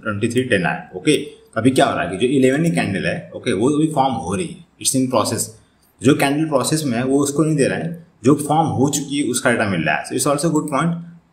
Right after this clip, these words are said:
But अगर आप देखोगे kite या फिर fires में तो वहाँ पे जो भी ongoing candle होती है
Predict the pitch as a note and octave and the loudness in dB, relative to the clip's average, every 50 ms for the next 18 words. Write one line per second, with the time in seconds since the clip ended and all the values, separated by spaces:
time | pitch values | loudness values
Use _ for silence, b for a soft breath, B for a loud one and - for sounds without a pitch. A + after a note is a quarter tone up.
0 | _ - B2+ C3 C#3 C#3 C#3+ C3+ C3+ C#3 D3 D#3+ E3 D#3+ D#3 C3+ B2+ C3+ C#3 C#3+ | _ -4 0 0 2 2 0 0 0 0 0 0 0 0 0 0 0 0 -2 -2
1 | C#3 C3+ D3 C#3+ C3+ - A2+ A2+ A#2+ A#2 - A#2+ A#2+ B2 D3 C#3 A#2 A2+ A#2+ A#2+ | -4 -4 -4 -4 0 2 2 2 2 0 -2 -4 -4 -4 -2 0 2 2 2 2
2 | C3 C3 C3+ C#3 B2+ C3 C3 B2 D3 E3 D3+ C#3 C3+ C3+ C3+ B2+ C3 C#3 C3 B2+ | 0 0 0 0 2 2 4 4 4 2 2 0 -2 0 2 2 2 2 2 0
3 | A#2 A#2 B2 B2 G#2+ F#2 E2 D#2+ F2+ F#2 G#2 | 0 2 0 0 0 -2 -2 -2 -2 -2 -2